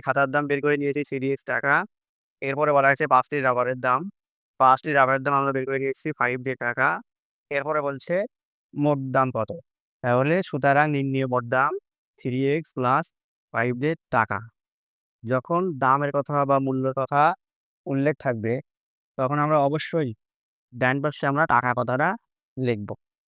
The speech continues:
এরপরে যদি আমরা আনসার দিয়ে দেই, অঙ্কটার সমাধান হয়ে যাবে। এরপরে দুই নম্বরে বলা হয়েছে যে ছয়টি খাতা, দুইটি পেন্সিল ও তিনটি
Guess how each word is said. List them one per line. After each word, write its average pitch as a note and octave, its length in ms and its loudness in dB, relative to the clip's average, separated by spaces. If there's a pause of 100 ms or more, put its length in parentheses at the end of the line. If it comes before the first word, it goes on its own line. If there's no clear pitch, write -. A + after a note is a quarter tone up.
(260)
এরপরে D3 280 2
যদি D3+ 180 0
আমরা C3+ 180 0
আনসার C3 260 -2
দিয়ে C#3 180 2
দেই, F3 100 0 (340)
অঙ্কটার B2 360 -2
সমাধান B2 340 -2
হয়ে A2 140 -2
যাবে। - 100 -16 (4000)
এরপরে D#3 320 2
দুই D3+ 160 4
নম্বরে D3 300 2
বলা B2 180 2
হয়েছে B2 260 -4 (760)
যে A#2 100 0 (580)
ছয়টি C#3 300 0 (100)
খাতা, C3+ 280 0 (120)
দুইটি C3 280 0
পেন্সিল C3 480 -2 (460)
ও B2+ 80 0 (220)
তিনটি B2+ 320 2